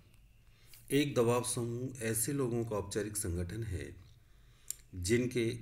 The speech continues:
एक अथवा अधिक सामान्य उद्देश्य होते हैं और जो घटनाक्रम को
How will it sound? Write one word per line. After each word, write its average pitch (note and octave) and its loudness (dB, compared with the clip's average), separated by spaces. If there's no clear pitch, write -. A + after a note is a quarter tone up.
एक B2+ 0
अथवा - -6
अधिक A2+ -4
सामान्य F#2+ 0
उद्देश्य F2 -4
होते E2+ -8
हैं G#2+ -6
और B2+ 4
जो C3+ 2
घटनाक्रम A2+ 0
को E2+ -8